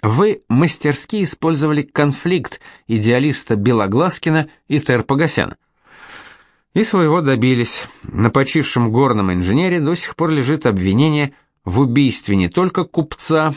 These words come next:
но и чиновника Маевского. Белоглазкин так и не смог вспомнить, от чего ему врезался в память тот звонок.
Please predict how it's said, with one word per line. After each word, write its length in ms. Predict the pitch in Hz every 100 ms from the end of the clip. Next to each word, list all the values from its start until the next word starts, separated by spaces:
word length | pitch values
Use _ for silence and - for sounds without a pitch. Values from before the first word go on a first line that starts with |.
| -
но 280 | 98 156
и 160 | - 160
чиновника 720 | - 101 104 117 117 113 117 -
Маевского. 680 | 127 151 131 - - - - _ _ _ _ _ _ _ _ _ _ _ _ _ _ _
Белоглазкин 760 | - 90 117 135 180 - 175 156
так 240 | 151 147
и 60 | 139
не 100 | 131
смог 320 | - 143 160
вспомнить, 760 | - - - 160 151 107 85 -
от 220 | 113 101
чего 500 | - - 95 92 156
ему 380 | 190 175 170 170
врезался 600 | 113 117 147 131 127 -
в 120 | 98 -
память 480 | 147 160 151 135 - _ _
тот 200 | 151 131
звонок. 580 | 90 92 143 131 -